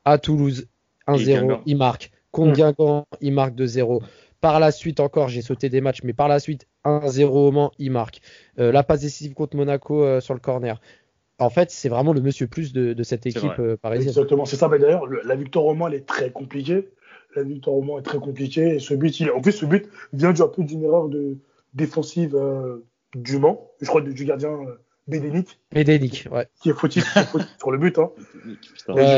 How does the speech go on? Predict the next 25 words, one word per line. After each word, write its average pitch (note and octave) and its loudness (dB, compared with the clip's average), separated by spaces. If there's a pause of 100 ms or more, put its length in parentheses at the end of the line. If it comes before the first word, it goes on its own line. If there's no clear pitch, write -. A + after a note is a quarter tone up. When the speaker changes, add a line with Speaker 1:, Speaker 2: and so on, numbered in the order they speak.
Speaker 1:
il - 4
Speaker 3:
justement C#3 4
Speaker 1:
fait D#3 8
un D3 8
re-, D#3+ 6
il E3 -2
fait D#3 0
un C#3 2
renvoi C#3+ 4
douteux. D#3 -2
Et C#3+ -4
ouais, B2+ -4
je G#2+ -14
me A2+ -18
rappelle. B2+ 2
Speaker 3:
Exactement. D3 2 (120)
La, C3 -6
le C#3 -6
match C#3 -6
à D3 2
Guingamp, D3+ -6 (360)
euh, C3+ -8
victoire C3+ -8
solide, D3+ 0
hein, B2 -6